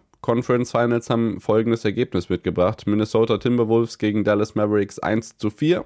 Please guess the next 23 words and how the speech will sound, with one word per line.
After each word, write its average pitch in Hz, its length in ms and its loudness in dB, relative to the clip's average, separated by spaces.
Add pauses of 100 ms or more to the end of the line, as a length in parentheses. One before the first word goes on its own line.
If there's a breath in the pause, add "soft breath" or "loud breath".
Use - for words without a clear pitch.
Und 127 180 -2
der 117 120 2
Gegner 117 300 -2
für 113 120 -2
die 107 80 2
Mavs 104 340 -2
werden 101 420 2
die 98 120 -2
Boston 95 400 -2
Celtics 135 480 -2
werden, 110 320 2
die 101 160 -2
glatt 107 460 -2
die 107 100 0
Indiana 104 400 0
Pacers 101 420 -2
mit 98 140 -4
vier 123 220 0
zu - 160 -2
null 120 260 2 (380 loud breath)
in 120 80 0
ihrer 110 240 4
Serie 110 520 4